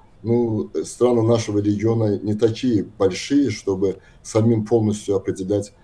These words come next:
политику и то, что творится на Южном Кавказе. Приходится принимать во внимание. Другое дело, каким образом Азербайджану удается, э, добиваться своих интересов, э, в этой, в этих условиях.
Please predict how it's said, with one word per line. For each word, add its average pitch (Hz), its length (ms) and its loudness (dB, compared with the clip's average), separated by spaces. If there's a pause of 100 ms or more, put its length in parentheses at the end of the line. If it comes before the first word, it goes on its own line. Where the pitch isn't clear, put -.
(220)
политику 101 580 -2
и 92 140 -10
то, 104 160 -2
что 98 160 -12
творится 90 500 -2
на 92 80 -2
Южном 90 400 -2
Кавказе. - 540 -10 (560)
Приходится 156 600 2 (220)
принимать 113 480 0
во 120 60 6
внимание. 98 500 -2
Другое 113 420 6
дело, 151 380 2 (560)
каким 131 360 2
образом 101 520 0
Азербайджану 107 640 0
удается, 110 720 0 (500)
э, 95 520 2 (100)
добиваться 113 540 2
своих 113 480 2
интересов, 127 680 -2 (720)
э, 95 200 2
в 95 160 0
этой, 135 460 0
в 113 120 -4
этих 120 260 -4
условиях. 101 580 -4